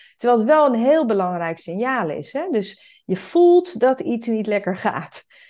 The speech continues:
En als we dan weten dat negentig procent hiervan ook ons gedrag bepaalt, of in de cultuur bepaalt, ja, dan is hier ook nog wel heel veel winst te behalen door daar bewust van te worden, hè. En, ehm, ja, dus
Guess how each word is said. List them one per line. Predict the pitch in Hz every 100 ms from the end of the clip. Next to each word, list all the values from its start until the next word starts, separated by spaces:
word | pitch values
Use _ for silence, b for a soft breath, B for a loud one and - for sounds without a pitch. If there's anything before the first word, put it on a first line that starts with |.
| b
En | -
als | 233 233
we |
dan | 240 233
weten | 220 254 311 262
dat | 202
negentig | 220 247 254 220
procent | 196 196 202 165 185 - _ _
hiervan | - - 214 214 202 -
ook | 175 -
ons | 190 170
gedrag | - 160 170 240 -
bepaalt, | - 226 117 101 185
of | 180
in |
de | 175
cultuur | - 160 - 339
bepaalt, | 262 - 139 113 170 - b b b b
ja, | - -
dan | 190 240 233 -
is | 269 254
hier | 226 208 156
ook | 254 214
nog | 190 175
wel | 170 170
heel | 202
veel | 226 220
winst | 262 277
te | 196
behalen | 170 170 160 151 185
door | 185 180
daar | 180 208 208
bewust | 214 220 311 -
van | 147 147
te | 156
worden, | 147 135 139
hè. | 220 403 - _ _ _ _ _
En, | - 190 190 185
ehm, | 185 180 175 175 170 170 170 165 165 _ - b b b
ja, | - 180 175
dus | 208 - -